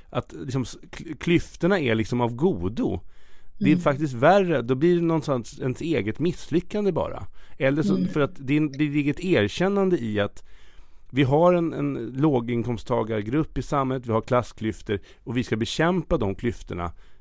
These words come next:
Speaker 1: så gott vi kan med, med all, all tillgänglig politik. I ett sånt samhälle så är det ju inte den enskildes fel att man är lågavlönad arbetarklass eller förtidspensionär eller vad man nu är.
Speaker 2: Mm.
Speaker 1: Och det händer något väldigt mycket i ett samhälle som bara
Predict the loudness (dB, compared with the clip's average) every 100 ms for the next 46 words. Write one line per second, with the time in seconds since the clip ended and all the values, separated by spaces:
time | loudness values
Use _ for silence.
0 | -16 -8 0 0 0 -2 -4 -2 -2 -2
1 | -2 -4 -2 0 2 2 -4 -2 2 2
2 | 2 0 0 -2 -4 -4 -6 -8 -10 -16
3 | -18 -8 -4 -4 0 0 0 0 0 2
4 | -2 -2 2 2 2 -2 -4 -6 -4 -2
5 | -2 -6 -6 -4 -4 -2 -6 -10 -10 -6
6 | -2 0 -2 -4 -10 -16 -16 -2 2 2
7 | 2 2 2 2 2 0 -4 -4 -4 -4
8 | -6 -2 0 0 -4 -6 -4 -4 -4 -4
9 | -2 -2 -2 -4 -6 -6 -4 -6 -8 -18
10 | -20 -20 -20 -20 -18 -16 -12 -2 0 4
11 | 4 4 2 2 2 2 0 0 -2 0
12 | 2 2 2 4 4